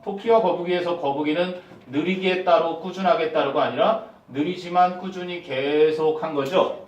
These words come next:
그걸 한 덩어리 취급한 거란 말이야. 여기서도 마찬가지로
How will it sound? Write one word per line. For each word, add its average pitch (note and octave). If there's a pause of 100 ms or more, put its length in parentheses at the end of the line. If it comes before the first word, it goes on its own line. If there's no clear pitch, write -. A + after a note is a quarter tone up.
(140)
그걸 C3
한 F#3+
덩어리 D#3+
취급한 D#3
거란 B2+
말이야. F2+ (340)
여기서도 B2+
마찬가지로 B2